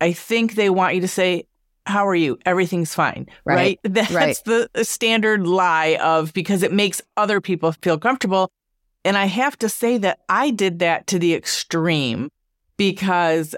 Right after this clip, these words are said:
Speaker 1: I just thought, "No one really wants to hear about what's going on. No one wants to know that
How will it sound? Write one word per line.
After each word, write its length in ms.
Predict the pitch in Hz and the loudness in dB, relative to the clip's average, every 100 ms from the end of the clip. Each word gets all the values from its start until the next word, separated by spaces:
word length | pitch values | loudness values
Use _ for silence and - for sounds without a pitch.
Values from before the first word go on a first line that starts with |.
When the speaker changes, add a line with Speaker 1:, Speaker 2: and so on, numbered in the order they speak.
| - | -4
Speaker 1:
I 300 | 175 196 220 | -2 0 0
just 340 | 202 196 - | 0 -2 -2
thought, 400 | 196 175 170 165 - _ _ - | 0 2 2 0 -4 _ _ 0
"No 340 | 190 226 262 | 2 4 2
one 420 | 247 208 190 190 | 2 2 2 2
really 260 | 170 175 160 | 2 2 2
wants 320 | 139 131 131 | 2 -2 -2
to 80 | - | -6
hear 220 | 147 151 | -2 -2
about 280 | 139 139 117 | 0 0 0
what's 180 | 143 - | 0 -2
going 300 | 151 143 139 | -2 -2 0
on. 280 | 131 139 156 | 0 0 2
No 160 | 185 | 2
one 360 | 214 214 202 170 | 2 2 2 0
wants 380 | 165 175 190 - | 0 0 -2 -4
to 140 | 220 | 0
know 500 | 190 170 160 156 156 | 2 2 2 4 2
that 380 | 156 147 139 135 | 2 0 0 -2